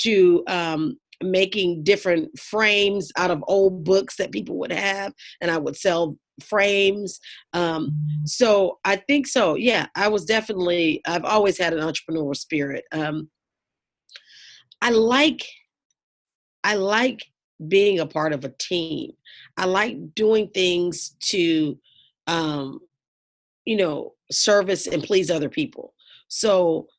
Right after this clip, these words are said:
I think that's my love language in just life, is to hospitality,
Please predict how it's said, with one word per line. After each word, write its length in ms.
I 80
think 340
that's 300
my 360
love 400
language 540
in 280
just 200
life, 480
is 300
to 400
hospitality, 1000